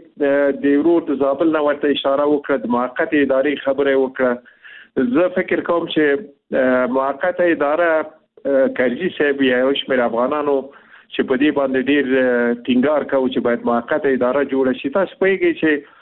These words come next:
هر چا په دې کې خپله، اه، برنامه درلوده، خپل پروپوزل یې درلود، که خارجیانو، که داخلیانو. متاسفانه ما مخکې هم اشاره وکړه چې دلته،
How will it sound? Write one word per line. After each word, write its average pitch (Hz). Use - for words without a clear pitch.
هر 185
چا 175
په 160
دې 156
کې 147
خپله، 151
اه، 123
برنامه 123
درلوده، 123
خپل 139
پروپوزل 123
یې 127
درلود، 120
که 135
خارجیانو، 131
که 120
داخلیانو. 117
متاسفانه 165
ما 147
مخکې 160
هم 175
اشاره 147
وکړه 143
چې 131
دلته، 135